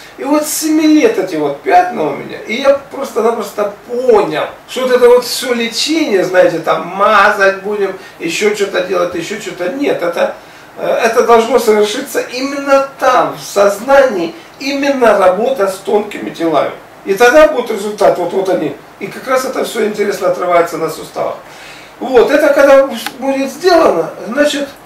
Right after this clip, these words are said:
значит, будет то, что надо. Эй, эй, эй, да ё-моё, с-, звук отрубило. Вот чем плохо вся эта фигня мирья, это в том, что, что, что тут? Вот это вот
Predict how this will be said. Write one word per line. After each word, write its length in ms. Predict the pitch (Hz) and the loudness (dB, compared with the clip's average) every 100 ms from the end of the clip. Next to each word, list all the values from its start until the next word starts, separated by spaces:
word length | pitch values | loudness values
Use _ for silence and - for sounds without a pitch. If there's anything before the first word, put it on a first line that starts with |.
| - | -4
значит, 320 | 226 254 233 | 0 0 -2
будет 280 | 202 254 285 | -6 -4 -4
то, 120 | 277 | -4
что 240 | 269 277 - | -6 -4 -2
надо. 360 | 160 160 160 - - - - - | 0 0 -4 -8 -20 -20 -6 4
Эй, 140 | 226 | 4
эй, 340 | 170 202 175 180 | 6 4 4 2
эй, 180 | - - - - | 0 -10 -18 2
да 160 | 311 320 | 4 4
ё-моё, 880 | 240 320 302 220 208 190 180 160 | 4 4 4 4 4 4 2 0
с-, 200 | - - - - - - | -2 -8 -20 -20 -20 -16
звук 420 | 139 - 294 - | -12 -6 -4 -4
отрубило. 720 | - - 196 185 143 117 - - - - - 160 | -4 0 2 0 -2 -4 -6 -10 -18 -20 -16 -6
Вот 200 | 254 269 | -4 -4
чем 280 | - 233 226 | -2 -2 -2
плохо 520 | 196 220 190 190 180 | -4 0 0 0 -2
вся 280 | - 190 180 | -2 0 2
эта 220 | - 156 | 2 -4
фигня 440 | 165 190 180 170 | -4 -8 -2 0
мирья, 460 | 160 170 285 339 - - - - - - | 0 -2 -2 -2 -4 -12 -20 -20 -20 -12
это 220 | 175 - | -10 -6
в 120 | 151 - | -6 -4
том, 300 | 294 311 - | 0 0 0
что, 520 | - - 190 147 - - - - - - - - - - - - - - - - - - | -8 -6 -2 -2 -4 -12 -20 -20 -20 -20 -20 -20 -20 -20 -20 -20 -20 -20 -20 -20 -20 -20
что, 460 | - - 202 151 - - - - | -20 -6 -4 -2 -4 -14 -20 -20
что 280 | - 175 151 | -12 -8 -6
тут? 160 | 135 - - - - - - - - - - - - - - - - | -8 -14 -20 -20 -20 -20 -20 -20 -20 -20 -20 -20 -20 -20 -20 -20 -6
Вот 260 | 175 190 | -4 -2
это 260 | 349 339 214 | -2 0 4
вот 300 | 202 214 | 6 4